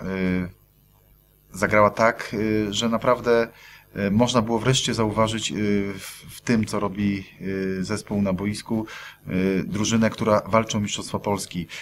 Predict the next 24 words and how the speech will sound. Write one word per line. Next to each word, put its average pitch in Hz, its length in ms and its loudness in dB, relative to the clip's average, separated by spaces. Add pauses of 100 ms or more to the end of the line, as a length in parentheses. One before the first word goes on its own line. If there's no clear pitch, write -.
(120)
Nie 143 80 -2
chodzi 160 220 0
o 196 40 4
poziom, 131 400 6
bo 98 80 0
do 101 80 0
poziomu 110 300 0
można 104 220 0
się - 120 -10
przyczepiać, 95 480 -4
ale 98 120 -2
chodzi 104 280 -4
o 101 60 0
determinację. 104 800 -2
Ja 107 300 2
osobiście 101 500 -6
jestem, 104 340 -4
y, 101 40 -6 (1500)
zbudowany 117 600 4
tym, 90 120 -2
co - 100 -8
pokazała 95 400 0
Legia, 92 300 2
bo 107 200 -2